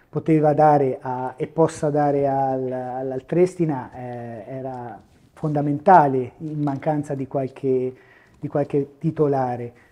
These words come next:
È logico che le squadre si fanno a, a luglio e, e si fanno con delle persone che, con dei giocatori che <clears throat> vengono reputati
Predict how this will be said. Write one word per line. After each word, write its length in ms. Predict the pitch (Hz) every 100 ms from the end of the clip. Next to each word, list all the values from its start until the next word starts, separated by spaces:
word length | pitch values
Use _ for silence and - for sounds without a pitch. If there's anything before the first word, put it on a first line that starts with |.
| _
È 120 | - 220
logico 520 | 180 202 190 165 147
che 1080 | - 147 143 143 139 139 139 139 139 135 135 139 127 - _ _ _ _ _ _ _ _ -
le 160 | 151
squadre 280 | 131 165 151
si 120 | 139
fanno 540 | 147 139 135 131 127 123
a, 280 | 123 123 - _ _ _
a 100 | -
luglio 440 | 143 165 214 139 131
e, 380 | 120 120 131 127
e 40 |
si 140 | -
fanno 280 | 123 135 131
con 180 | 120 135
delle 200 | 135 131
persone 460 | 131 131 - 151 143
che, 240 | 139 127
con 160 | 139 147
dei 100 | 147
giocatori 420 | 147 143 143 160
che 240 | 156 135 -
<clears throat> 960 | - 208 147 - - _ _ - -
vengono 340 | 123 147 143 143
reputati 680 | 143 147 135 156 147 139